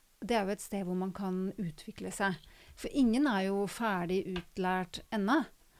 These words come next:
Når man er lærling, så er man jo i opplæring, men også når man er i arbeidslivet, så er det jo ting man får tilbakemeldinger på, at, eh, her kan du jobbe mer med det, hvordan skal du liksom beherske det bedre? Sånn at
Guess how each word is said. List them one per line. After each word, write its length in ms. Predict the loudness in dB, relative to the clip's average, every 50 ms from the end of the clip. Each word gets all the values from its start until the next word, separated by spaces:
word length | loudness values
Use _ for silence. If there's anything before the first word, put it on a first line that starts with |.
| -20 -20 _ _ -2
Når 140 | 2 2 4
man 120 | 4 4 6
er 60 | 6 6
lærling, 340 | 6 6 4 4 4 4 4
så 140 | 6 6 6
er 140 | 6 4 4
man 160 | 4 2 2
jo 80 | 2 0
i 100 | 0 -2 -4
opplæring, 480 | -6 -4 -2 0 2 2 2 2 2
men 100 | 2 2
også 240 | 0 -2 -2 -4 -2
når 80 | -2 -2
man 140 | 0 0 -2
er 120 | -2 -2 0
i 60 | 0 0
arbeidslivet, 640 | 0 0 -2 -4 -6 -4 -2 -2 0 2 2 0 2
så 140 | 4 4
er 100 | 4 4
det 140 | 4 0 -2
jo 60 | -2 -2
ting 160 | -2 0 0
man 120 | 0 0 0
får 180 | -2 -2 -2
tilbakemeldinger 720 | 0 0 2 2 0 0 -4 -4 -4 -2 -2 -2 -2 -4 -4
på, 140 | -2 0 0 0 0
at, 180 | -2 -4 -4 -4
eh, 120 | -4 -4
her 160 | -2 -2 -4 -4
kan 160 | -4 -4 -4
du 60 | -2
jobbe 220 | -2 -2 -2 -2 -2
mer 160 | -2 -2 -2
med 160 | -2 -2 -2 -2
det, 300 | -2 -2 -2 -4 -4 -6 -10 -14 -20 -20 -20 -20 -12 -6
hvordan 280 | -2 0 0 0 0 -2
skal 220 | -6 -6 -6 -4
du 60 | -2 -2
liksom 220 | -2 -2 -2 -2
beherske 480 | -2 -2 -2 -4 -4 -6 -4 -2 -2 0
det 220 | 0 0 -2 -2
bedre? 380 | -2 -2 -2 -2 0 0 2 2
Sånn 160 | 0 0 -2 -2
at 140 | -2 -2